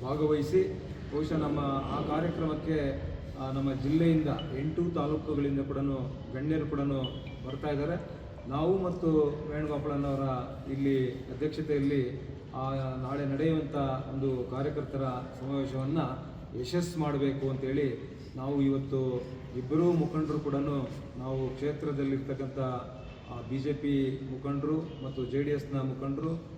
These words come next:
ಮತ್ತು ಎರಡೂ ಪಕ್ಷದ ಕಾರ್ಯಕರ್ತರುಗಳಿಗೆ ಸಮಾವೇಶಕ್ಕೆ ಬಂದು ಈ ಕಾರ್ಯಕ್ರಮವನ್ನು ಯಶಸ್ಸು ಮಾಡಬೇಕು.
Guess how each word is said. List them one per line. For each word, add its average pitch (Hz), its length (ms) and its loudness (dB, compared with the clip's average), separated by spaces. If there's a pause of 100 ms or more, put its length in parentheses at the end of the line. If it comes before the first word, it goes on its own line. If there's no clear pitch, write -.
(160)
ಮತ್ತು 139 200 -2
ಎರಡೂ 139 340 6
ಪಕ್ಷದ 151 360 0 (420)
ಕಾರ್ಯಕರ್ತರುಗಳಿಗೆ 143 800 0 (280)
ಸಮಾವೇಶಕ್ಕೆ 139 920 -2 (200)
ಬಂದು 147 360 4
ಈ 131 220 0
ಕಾರ್ಯಕ್ರಮವನ್ನು 135 960 -2
ಯಶಸ್ಸು 160 340 0
ಮಾಡಬೇಕು. 131 640 0